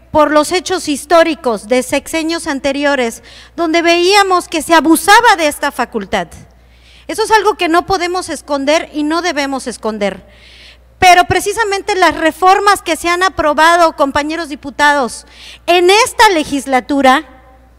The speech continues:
hemos tratado, no hemos tratado, hemos logrado eliminar esas viejas prácticas. Y por primera vez, aquí en este recinto, si nosotros aprobamos la solicitud del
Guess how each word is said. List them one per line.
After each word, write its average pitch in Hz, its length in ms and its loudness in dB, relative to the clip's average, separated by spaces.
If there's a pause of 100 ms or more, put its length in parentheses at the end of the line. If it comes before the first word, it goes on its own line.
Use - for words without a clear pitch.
(460)
hemos 403 300 0
tratado, 415 800 4
no 320 120 -6
hemos 453 220 -6
tratado, 302 480 0
hemos 440 280 2
logrado 349 760 4 (400)
eliminar 330 580 0
esas 349 320 0
viejas 339 360 0
prácticas. 277 760 -4 (320)
Y 339 120 0
por 370 280 0
primera 392 440 2
vez, 415 440 0 (240)
aquí 311 260 0
en 392 120 -2
este 392 200 -4
recinto, 370 520 -4 (640)
si 330 180 -4
nosotros 339 720 0
aprobamos 320 880 2 (520)
la 330 300 4
solicitud 339 840 -2
del 359 200 4